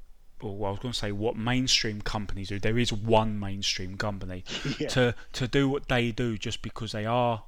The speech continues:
Speaker 1: on a mainstream deal. No, just do what you do best, because what they do best is pretty fucking good.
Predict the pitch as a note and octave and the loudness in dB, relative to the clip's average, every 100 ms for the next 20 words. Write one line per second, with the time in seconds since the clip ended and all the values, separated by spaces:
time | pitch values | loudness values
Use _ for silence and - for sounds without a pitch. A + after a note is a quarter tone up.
0 | - A2 G#2 G#2 G2+ - - G2+ G2 G2+ | -6 -6 -4 -6 -6 -6 -6 -8 -8 -8
1 | G2+ A#2 A#2 G2 F#2+ - C3 - - C#3 | -8 -8 -10 -10 -10 -10 -8 -10 -8 -4
2 | D#3 C#3+ - A#2 A2 A2+ G#2+ - G2 - | -4 -4 -6 -8 -8 -8 -8 -4 -4 -4
3 | - - - - G#2 G#2 G#2+ G#2+ C#3 C#3 | -6 -6 -10 -8 -8 -6 -6 -4 -2 0
4 | B2+ A2 G#2 G2 - - F#2+ - C3 A#2+ | -2 -4 -6 -6 -4 -4 -4 -6 -8 -8
5 | G#2+ A#2 - G#2 G2 B2 F2 | -6 -6 -6 -10 -8 -6 -6